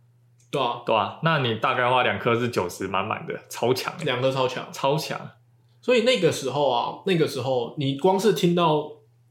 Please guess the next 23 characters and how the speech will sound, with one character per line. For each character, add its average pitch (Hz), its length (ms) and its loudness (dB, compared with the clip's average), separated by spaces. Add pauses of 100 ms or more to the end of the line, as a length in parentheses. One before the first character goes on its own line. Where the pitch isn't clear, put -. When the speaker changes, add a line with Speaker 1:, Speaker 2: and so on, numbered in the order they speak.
(120)
Speaker 1:
这 208 160 2
两 135 260 0
个 117 300 -2 (240)
超 175 200 0
强 127 160 -2
的 123 60 -2
打 117 180 -2
手， 123 120 -4
你 117 60 -8
就 127 80 -6
知 123 120 -10
道 123 300 -2 (220)
那 185 120 2
个 151 80 4
时 - 160 -4
候 139 140 2
火 123 200 -2
超 123 440 -8 (280)
会 156 120 2
变 151 160 4
成 113 140 -2
顶 117 180 -8
峰。 - 260 -14